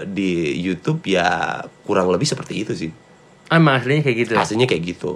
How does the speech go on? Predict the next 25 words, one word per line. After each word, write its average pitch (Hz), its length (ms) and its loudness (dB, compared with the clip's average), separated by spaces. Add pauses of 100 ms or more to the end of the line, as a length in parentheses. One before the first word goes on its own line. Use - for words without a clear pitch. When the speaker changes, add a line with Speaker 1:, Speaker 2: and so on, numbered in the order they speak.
(220)
Speaker 2:
Ah. 92 280 -10
Speaker 1:
Menyenangkan 90 420 0
untuk 82 160 -6
ngobrol, 90 400 2
gampang 90 340 2
ketawa. 95 420 6
Panji 110 360 4
tuh 127 120 -2
gampang 117 440 6
ketawa. 101 500 4 (760)
Kalau 117 160 4
Speaker 2:
Iya, 175 140 8
Speaker 1:
memang 180 100 10
Speaker 2:
iya, 185 80 10
Speaker 1:
lucu, 185 120 10
Speaker 2:
iya, 180 80 8
iya, 180 200 10
iya, 170 160 8
Speaker 1:
gampang 165 320 8
Speaker 2:
iya. 131 60 8
Speaker 1:
dia 120 100 6
ketawa. 92 360 2 (1400)
Eh, 104 300 2
terus, 104 460 4 (560)
eh, 90 680 -2